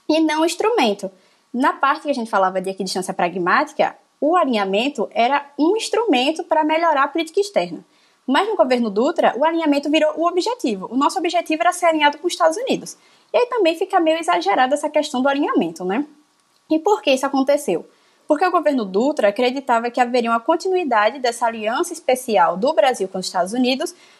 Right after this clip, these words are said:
por conta do Brasil ter se mostrado um bom aliado, um apoio forte na região da América do Sul.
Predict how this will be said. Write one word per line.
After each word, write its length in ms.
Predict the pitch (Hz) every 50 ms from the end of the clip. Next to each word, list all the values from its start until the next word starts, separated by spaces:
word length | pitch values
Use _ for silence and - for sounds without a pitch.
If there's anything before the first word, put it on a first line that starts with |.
| _ _ -
por 160 | 339 415 440
conta 220 | - 403 381 403 359
do 100 | 359 339
Brasil 300 | 359 359 349 349 349 320
ter 80 | 359
se 100 | 330 -
mostrado 420 | 349 339 339 339 330 311 302 302 330
um 80 | 330
bom 200 | 285 262 285 302
aliado, 800 | 311 311 294 311 294 226 226 247 269 277 262 240 208 180 170 - _ _ _ _ _ -
um 180 | 254 262 285
apoio 480 | 302 294 302 - 262 247 269 294 311 339
forte 460 | - - 233 196 185 180 180 - 247
na 80 | 240 247
região 520 | 254 262 254 254 294 285 226 214 240 269
da 100 | 285 285
América 380 | 285 277 269 269 285 - 302 277
do 100 | 330 -
Sul. 300 | - - 220 175 180